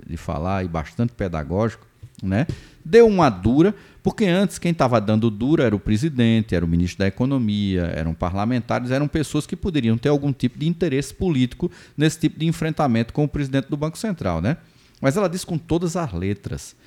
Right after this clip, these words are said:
que o varejo não aguenta mais, que a quebradeira está sendo generalizada e apresentou um dado que é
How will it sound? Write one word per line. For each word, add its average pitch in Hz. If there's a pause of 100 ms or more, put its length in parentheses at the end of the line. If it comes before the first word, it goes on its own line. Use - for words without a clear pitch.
(260)
que 160
o 165
varejo 120 (380)
não 151
aguenta 131
mais, 101 (340)
que 208
a 196
quebradeira 156 (260)
está -
sendo 165
generalizada 156
e 214
apresentou 190
um 131
dado 101
que 135
é 147